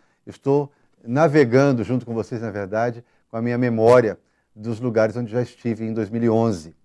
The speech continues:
e me preparando para as próximas jornadas. E eu separei para hoje uma, uma das viagens, se não a mais importante, viu? Uma das mais importantes, das mais especiais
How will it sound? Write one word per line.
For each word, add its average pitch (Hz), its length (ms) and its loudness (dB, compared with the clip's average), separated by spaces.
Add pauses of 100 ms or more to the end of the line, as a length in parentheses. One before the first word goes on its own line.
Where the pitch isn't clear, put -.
(120)
e 135 40 -6
me 151 80 0
preparando 147 380 2
para 131 140 -6
as - 80 -8
próximas 113 420 -4
jornadas. 95 560 -8 (600)
E 160 80 -2
eu 208 260 4 (460)
separei 143 500 4
para 120 200 2
hoje 131 340 4
uma, 139 280 0
uma 160 220 -2
das 131 220 0
viagens, 104 580 -2
se - 240 -8
não 143 220 2
a 147 80 2
mais 135 640 0
importante, 127 720 0
viu? 127 200 -10 (320)
Uma 117 80 -18
das 113 200 -4
mais 139 320 -4
importantes, 127 520 -10
das 120 220 -10
mais 160 540 -4
especiais 123 1160 -2